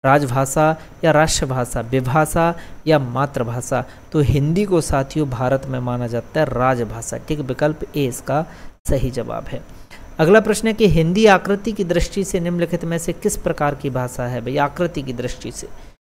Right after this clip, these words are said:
तो हिंदी आकृति की दृ-, दृष्टि से जो है साथियों श्लिष्ट व्यूहात्मक, कैसी? श्लिष्ट व्यूहात्मक प्रकार की भाषा है।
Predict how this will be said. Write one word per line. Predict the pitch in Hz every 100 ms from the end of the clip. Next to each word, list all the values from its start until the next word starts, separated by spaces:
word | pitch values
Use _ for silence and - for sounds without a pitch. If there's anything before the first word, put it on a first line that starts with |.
| _ _ -
तो | 151
हिंदी | 175 208 208 233 233 - -
आकृति | 180 190 226 226 226
की | 190
दृ-, | 175 180 147
दृष्टि | 151 160 - 220
से | 185
जो | 156 160
है | 151 151 196 202 - - -
साथियों | 165 156 - 202
श्लिष्ट | 208 233 233 233 -
व्यूहात्मक, | 160 139 151 160 165 165 139 117 - - - -
कैसी? | 165 170 - 233 - - - - - - _ -
श्लिष्ट | 185 196 214 -
व्यूहात्मक | 160 135 147 160 170 175 185 180 196 - - - -
प्रकार | 165 180 196
की | -
भाषा | 127 131 131 135
है। | 120